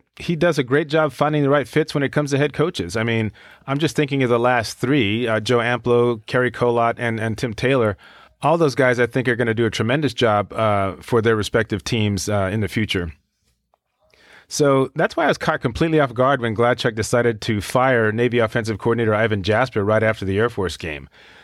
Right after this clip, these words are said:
Uh, it just didn't look like it made a whole lot of sense. Um, Gladchuk has a right to be frustrated. We all are. But, uh, this is what I admire about Coach Niumatalolo. He went to bat for his guy,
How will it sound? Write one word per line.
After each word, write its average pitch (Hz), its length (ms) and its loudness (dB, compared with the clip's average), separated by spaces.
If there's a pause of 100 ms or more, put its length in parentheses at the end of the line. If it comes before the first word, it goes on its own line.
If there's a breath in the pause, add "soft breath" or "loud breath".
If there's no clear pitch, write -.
(220 loud breath)
Uh, 117 300 2
it 143 60 -2
just 170 180 -2
didn't 226 240 0
look 175 180 -2
like 143 260 2
it 120 120 0
made 131 160 2
a 117 40 2
whole 131 140 2
lot 123 160 2
of 92 60 -6
sense. - 600 -4
Um, 117 500 0 (120)
Gladchuk 147 440 0
has 143 180 0
a 120 80 0
right 139 160 2
to 143 60 -10
be 123 100 0
frustrated. 147 680 0 (120)
We 113 160 0
all 127 200 2
are. 147 300 0 (580 loud breath)
But, 131 300 0
uh, 120 260 4
this 156 200 -4
is 185 100 2
what 165 140 4
I 147 100 4
admire 131 300 2
about 131 240 0
Coach 139 240 -2
Niumatalolo. 127 720 2
He 135 100 0
went 135 160 -2
to 117 80 -2
bat 120 300 0
for 127 140 2
his 120 160 0
guy, 127 340 2